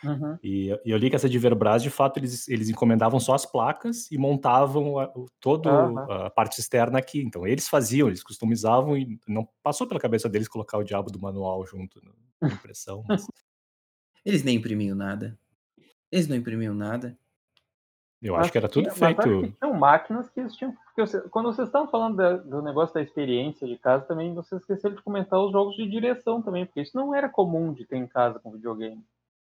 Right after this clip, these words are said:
Speaker 2: Não era comum. Bom, pe-, quando se mexia, né? Porque o de Inverbras, essa fazia chassis de carro estático só pra botar o, o jogo de direção.
Speaker 1: Sim, sim, mas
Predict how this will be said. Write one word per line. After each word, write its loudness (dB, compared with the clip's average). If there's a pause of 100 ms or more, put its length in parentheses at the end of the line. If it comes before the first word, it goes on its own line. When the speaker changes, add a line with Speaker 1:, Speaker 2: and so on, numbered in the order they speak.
(140)
Speaker 2:
Não -6
era -8
comum. -2
Bom, 4
pe-, -6 (160)
quando 4
se 4
mexia, 6
né? 8
Porque 2
o 6
de 4
Inverbras, 4
essa 4
fazia 2 (240)
chassis 0
de -6
carro 2
estático -2
só 0
pra -2
botar -2
o, -6
o -4
jogo 2
de -6
direção. 0
Speaker 1:
Sim, 2
sim, -2
mas 0